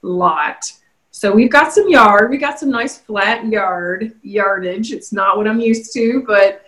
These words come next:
I thought I'd be like a fish out of water, but I'm actually okay. I'm actually all right. Um, and, you know, about six months ago,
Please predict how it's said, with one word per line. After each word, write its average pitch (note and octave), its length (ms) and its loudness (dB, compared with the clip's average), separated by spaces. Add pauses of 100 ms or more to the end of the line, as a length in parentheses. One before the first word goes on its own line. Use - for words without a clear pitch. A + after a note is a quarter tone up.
(160)
I A3+ 120 2
thought C#4 160 6
I'd E4+ 140 4
be D#4 100 -2
like C4+ 160 -2
a A#3+ 120 -10
fish A3+ 240 -2
out A3+ 160 -4
of G3+ 80 -6
water, F#3 360 -6
but G#3+ 80 -6
I'm G#3 120 -8
actually G3+ 420 -8
okay. F#3 540 -12 (680)
I'm A3+ 120 -2
actually A#3 320 2
all F3 160 2
right. - 420 -10
Um, F#3 600 -2 (720)
and, G3+ 680 2 (380)
you C4 160 4
know, D4+ 180 4
about B3+ 300 4
six - 340 -8
months A#3+ 320 0
ago, F#3 840 0